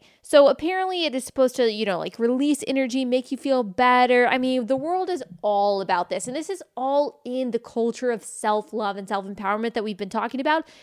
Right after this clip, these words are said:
What this is, is a Kundalini spirit. So I've learned about this, a Kundalini spirit. And this is a Hindu term. It is a form of divine energy believed to be located at the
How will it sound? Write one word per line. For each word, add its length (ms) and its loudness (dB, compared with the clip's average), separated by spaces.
What 220 6
this 180 2
is, 200 4
is 120 -4
a 60 0
Kundalini 1040 0
spirit. 540 -6
So 180 -6
I've 180 -4
learned 300 -8
about 220 0
this, 180 -2
a 80 -4
Kundalini 920 -2
spirit. 560 2
And 200 2
this 160 0
is 200 6
a 140 2
Hindu 720 2
term. 500 4
It 120 4
is 120 6
a 60 2
form 320 0
of 140 -4
divine 540 -2
energy 720 2
believed 320 2
to 80 -4
be 160 0
located 680 4
at 220 -8
the 140 -2